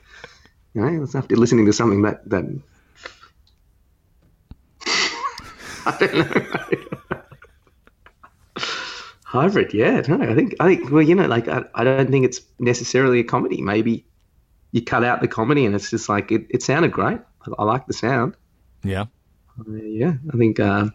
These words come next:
Speaker 1: well, did you write that or was that just,
Speaker 2: What do you
Speaker 1: that
Speaker 2: mean?
Speaker 1: was just off
Speaker 2: What,
Speaker 1: the top of the head?
Speaker 2: what do you mean comedy? There isn't any comedy in that.
Speaker 1: <laughs> You said hybrid a lot earlier. That was making me laugh.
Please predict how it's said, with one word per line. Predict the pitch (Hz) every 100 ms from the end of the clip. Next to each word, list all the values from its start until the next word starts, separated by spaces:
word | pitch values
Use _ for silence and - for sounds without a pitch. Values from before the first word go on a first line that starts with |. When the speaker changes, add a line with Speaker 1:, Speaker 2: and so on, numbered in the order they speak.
| - - -
Speaker 1:
well, | 147 143 123 -
did | 135
you | 131
write | 101 104 131
that | 160 196
or |
was | 180 127
that | 123
just, | - 104 95 - _ -
Speaker 2:
What | 104
do |
you | 101
Speaker 1:
that | 101
Speaker 2:
mean? |
Speaker 1:
was | 101 92
just | 104 -
off | -
Speaker 2:
What, | 98
Speaker 1:
the | -
top | - 104
of | 95
the |
head? | 98 101 - _
Speaker 2:
what | 107
do |
you | 104
mean | 101 90
comedy? | 104 104 85 73 _ _ _ _ _ _ _
There | - 107
isn't | 110
any | 98
comedy | 82 95 82
in | 82
that. | - - - -
Speaker 1:
<laughs> | - - - - - - 165 196 170 - - -
You |
said | 190 180
hybrid | 135 113 175 151
a |
lot | 104 104
earlier. | 101 127 98
That | 98
was | - 104
making | 110 113 113
me | 110
laugh. | 110 - -